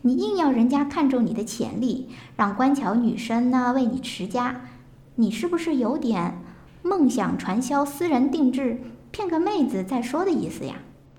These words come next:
现在的女生，拜物有之，虚荣有时，但就我所见，多数都能将物欲控制在合理的范围内。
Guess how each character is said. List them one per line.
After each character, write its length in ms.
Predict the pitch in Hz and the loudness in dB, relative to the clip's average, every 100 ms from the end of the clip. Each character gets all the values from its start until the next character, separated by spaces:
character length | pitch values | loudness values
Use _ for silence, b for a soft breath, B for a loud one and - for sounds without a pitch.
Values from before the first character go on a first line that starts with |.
| - - - - - - B B B B B | -20 -20 -20 -20 -20 -20 B B B B B
现 280 | - 277 220 | -4 0 2
在 140 | 220 | 0
的 80 | 202 | -2
女 220 | 180 180 | -2 -4
生， 380 | 180 190 190 202 190 B B B - | -6 -6 -6 -6 -10 B B B 0
拜 200 | - 330 | 2 4
物 120 | 254 | 2
有 200 | 233 202 233 | 2 2 0
之， 300 | 262 277 285 | -4 -4 -4
虚 200 | - 349 | -2 0
荣 200 | 311 330 | 2 0
有 160 | - | -2
时， 520 | - - 202 262 - B B B B B - | -6 -6 -4 -6 -8 B B B B B -4
但 180 | 302 294 | 2 4
就 160 | 311 285 | 4 4
我 120 | 277 | 2
所 200 | 262 214 | 0 -2
见， 460 | 262 285 262 269 B B B | 0 0 0 -2 B B B
多 180 | 339 381 | 0 0
数 720 | 381 403 339 294 277 - - - | 2 2 2 2 0 -4 -10 -4
都 180 | 381 415 | 0 2
能 120 | 233 208 | 2 2
将 320 | 220 220 240 | 2 0 0
物 80 | 233 | 0
欲 240 | 220 208 | 0 -2
控 300 | 208 - 214 | -2 -2 -2
制 100 | 208 | -2
在 200 | 190 175 | -2 -4
合 240 | 180 202 | -4 -6
理 100 | 277 | -4
的 100 | 202 | -4
范 240 | 175 185 175 | -6 -6 -4
围 100 | 180 | -4
内。 280 | 185 175 | -4 -6